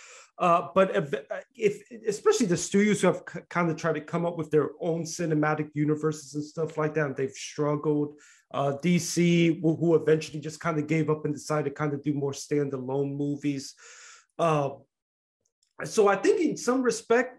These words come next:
uh, what you were talking about really has sort of happened to other studios.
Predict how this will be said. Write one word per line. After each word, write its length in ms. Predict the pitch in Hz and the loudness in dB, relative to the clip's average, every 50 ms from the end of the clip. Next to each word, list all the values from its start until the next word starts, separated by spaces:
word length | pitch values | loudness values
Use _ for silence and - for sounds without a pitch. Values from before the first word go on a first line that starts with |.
| - 196 | -4 -2
uh, 100 | 190 180 | -2 -2
what 200 | 151 175 165 151 | 0 -2 -4 -2
you 80 | 196 | -2
were 100 | 175 175 | -4 -4
talking 460 | 170 - - 180 226 285 285 - 202 190 | -4 -4 -2 0 0 0 -2 -2 -4 -4
about 340 | 170 - 170 156 143 135 | -2 0 0 0 0 0
really 400 | 143 170 202 254 277 254 202 165 | 0 2 2 4 4 2 2 0
has 380 | 139 151 175 214 226 - - - | 0 0 0 0 0 -2 -8 -8
sort 180 | - 196 180 156 | -4 -4 -4 -4
of 120 | 165 - | -4 -4
happened 340 | - 147 170 190 - 196 180 | -2 -2 -2 0 0 0 0
to 120 | 143 139 131 | 0 -2 -4
other 360 | - 143 170 233 247 302 185 | -2 0 0 0 0 -2 -4
studios. 800 | - - - - - 160 147 139 131 123 127 120 117 - - | -6 -8 -10 -8 -6 -6 -6 -6 -8 -8 -10 -10 -10 -12 -14